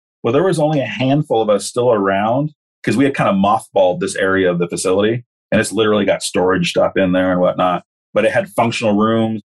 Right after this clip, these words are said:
and a way to kinda quarantine people and whatnot. So over the weekend, I had to go in and move all the stuff out of there and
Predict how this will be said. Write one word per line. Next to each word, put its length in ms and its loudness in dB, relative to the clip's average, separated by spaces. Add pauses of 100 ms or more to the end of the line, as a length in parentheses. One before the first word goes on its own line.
(100)
and 120 2
a 80 2
way 200 2
to 120 -2
kinda 340 2
quarantine 720 2
people 320 -2
and 100 0
whatnot. 500 0
So 300 0 (220)
over 180 2
the 80 0
weekend, 340 0
I 40 0
had 140 0
to 40 -2
go 180 2
in 160 2
and 160 2
move 240 2
all 380 2
the 120 -4
stuff 340 0
out 180 2
of 80 2
there 320 2
and 140 -8